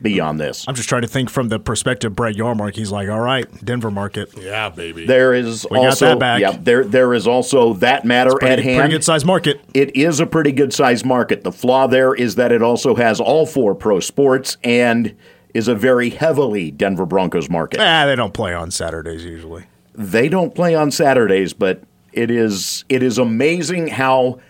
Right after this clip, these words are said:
Speaker 1: the marketplace is so saturated by the Broncos above and beyond everything else.
Speaker 2: Well, and this, I mean, it, it, the timing also as well doesn't come as any surprise because of what I mentioned during Jabroni of the Week.
Speaker 1: Yes.
Speaker 2: And I didn't even hear about this initially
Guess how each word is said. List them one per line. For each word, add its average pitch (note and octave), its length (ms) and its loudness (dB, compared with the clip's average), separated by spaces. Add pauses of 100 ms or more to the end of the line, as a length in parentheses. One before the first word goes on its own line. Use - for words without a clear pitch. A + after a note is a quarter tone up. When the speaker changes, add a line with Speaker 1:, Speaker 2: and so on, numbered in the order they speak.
(360)
Speaker 1:
the G#2+ 240 -2
marketplace B2 840 0
is G#2 180 -4
so B2+ 260 0
saturated G#2+ 760 0
by F#2+ 140 0
the F2+ 100 -2
Broncos F#2 800 -4 (140)
above F2+ 280 -2
and F#2 120 -4
beyond F2 300 -4
everything E2+ 420 -6
else. A#1+ 260 -12 (380)
Speaker 2:
Well, C3+ 280 -2
and B2+ 380 -2 (140)
this, D3+ 440 -2
I D3 60 0
mean, B2+ 220 -2
it, D3+ 200 -2 (180)
it, C3+ 220 -14
the C#3+ 100 -2
timing D3 360 0
also C3+ 280 0
as G#2+ 120 -4
well A#2+ 240 0
doesn't B2 380 -2
come C3 140 -2
as A#2 120 -2
any B2 160 -2
surprise B2+ 560 -2
because A#2+ 300 -4
of A#2 80 -2
what B2 180 0
I A#2+ 120 0
mentioned B2 380 -2
during A#2+ 200 -2
Jabroni A#2+ 300 -4
of A#2+ 60 -4
the G#2+ 60 -4
Week. G#2 120 2
Speaker 1:
Yes. F#2 100 -2
Speaker 2:
And C3+ 80 -2
I D#3+ 100 2
didn't F#3 160 0
even C3 180 -2
hear D3 200 0
about C3 220 -2
this B2+ 180 -4
initially A2 760 -2